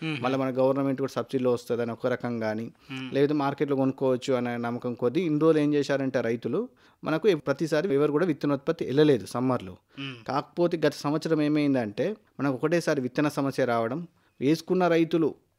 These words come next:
Speaker 2: వాతావరణ పరిస్థితులు మారడం వల్ల
Speaker 1: మ్మ్.
Speaker 2: ఒకటికి రెండు సార్లు వేసుకోవడం జరిగింది. దీనివల్ల ప్రతిసారి విత్తనం కొనుక్కోవాల్సి వచ్చింది రైతు.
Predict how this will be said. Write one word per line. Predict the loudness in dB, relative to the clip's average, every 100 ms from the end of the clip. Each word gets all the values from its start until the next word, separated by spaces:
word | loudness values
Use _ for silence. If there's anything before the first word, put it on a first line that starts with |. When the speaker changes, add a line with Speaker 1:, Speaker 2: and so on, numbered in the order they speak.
| _ 0
Speaker 2:
వాతావరణ | 0 2 0 0
పరిస్థితులు | -2 -2 0
మారడం | 0 2 2 2
వల్ల | 0 -4 -6 -8 _ -18
Speaker 1:
మ్మ్. | -18 -12 -4
Speaker 2:
ఒకటికి | -2 4 4
రెండు | 4 2
సార్లు | 2 2 4
వేసుకోవడం | 2 2 0 0
జరిగింది. | 0 -4 -10 -18 _ _ _
దీనివల్ల | 0 2 2 2 0
ప్రతిసారి | 0 -6 -2 2 2
విత్తనం | 2 2 4 4
కొనుక్కోవాల్సి | 2 2 2 2 0
వచ్చింది | -8 -10 -6
రైతు. | -4 -6